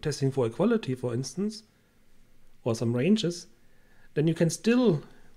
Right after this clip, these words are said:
use this approach, because this approach can work for all possible join predicates. So this is how the MapReduce implementation of a map-only join looks like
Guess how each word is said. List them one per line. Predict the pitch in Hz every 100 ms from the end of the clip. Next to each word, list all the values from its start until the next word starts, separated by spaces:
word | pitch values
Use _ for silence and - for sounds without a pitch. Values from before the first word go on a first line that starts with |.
| - - _ _
use | 131 170 175
this | 139 139 - - - - -
approach, | - 113 123 175 247 - -
because | 147 - 151 156
this | 170
approach | 175 151 156 -
can | 147 135
work | 123 156
for | - 120
all | - 139 175
possible | 196 151 143 156 - 139 139 - - - - -
join | 120 113
predicates. | 120 120 127 - - - - - - - - - - - - - - - _ - - - - - - - - - - - _ _ - _ - _ - - _ - -
So | -
this | 160 240
is | 240
how | 180
the | 165 147 139
MapReduce | 147 147 143 147 151 143 - - - - -
implementation | 139 143 127 127 143 151 156 147 147 143 - - - - - - _ -
of | 123 127
a |
map-only | 123 139 131 139 170
join | 170 175 170
looks | 170 -
like | 196 185 240 -